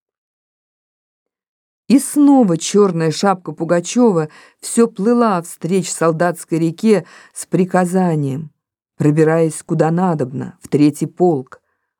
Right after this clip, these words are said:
а под шапкой жили первые думы, что вырастают из нужды. Эти же думы вспыхивали под киверами, под треуголками,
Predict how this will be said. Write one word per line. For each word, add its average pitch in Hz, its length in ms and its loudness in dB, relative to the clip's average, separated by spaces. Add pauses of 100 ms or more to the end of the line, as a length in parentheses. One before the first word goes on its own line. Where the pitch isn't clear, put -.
(100)
а 143 100 -2
под 135 220 -4
шапкой 202 720 -4 (320)
жили 247 480 4
первые 214 640 0
думы, 160 580 -2
что 151 220 -4
вырастают 143 720 -2
из 131 140 -4
нужды. 131 600 -6 (960)
Эти 285 260 2
же 262 160 2
думы 269 380 4
вспыхивали 220 760 2
под 185 240 -4
киверами, 170 720 0
под 139 300 -10
треуголками, 147 960 -2